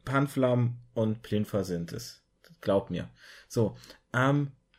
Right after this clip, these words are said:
worauf ich hinaus wollte ist, ich find's interessant, dass die Verbrecherorganisation in der vierten Generation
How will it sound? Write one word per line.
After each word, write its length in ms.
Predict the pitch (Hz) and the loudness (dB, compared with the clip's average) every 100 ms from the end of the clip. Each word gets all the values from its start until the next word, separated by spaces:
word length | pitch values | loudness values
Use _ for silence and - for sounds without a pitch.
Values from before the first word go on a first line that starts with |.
| _ _ _ _ _ _ - | _ _ _ _ _ _ -4
worauf 340 | 120 139 190 | 2 4 4
ich 100 | 226 | 0
hinaus 360 | 175 151 208 - | 0 2 2 2
wollte 180 | 160 | 2
ist, 380 | - 113 120 - - | 0 -4 -6 -6 -10
ich 160 | 120 | -6
find's 240 | - 196 - | -4 -4 -4
interessant, 840 | - 143 - 123 - 123 202 277 | -4 -4 -4 -6 -2 -2 -2 -2
dass 160 | 165 165 | -4 -4
die 360 | 143 135 135 - | -4 -2 -4 -10
Verbrecherorganisation 1600 | - 131 117 113 127 - - 190 190 175 175 - 175 180 180 - _ | -4 -2 0 2 2 2 -2 -2 -2 -4 -6 -4 -2 -2 -2 -6 _
in 220 | - 131 120 | -6 -4 0
der 140 | 117 | -2
vierten 440 | 117 127 185 214 | 0 0 0 0
Generation 640 | 190 170 135 120 - 127 | -2 -2 -4 -4 0 0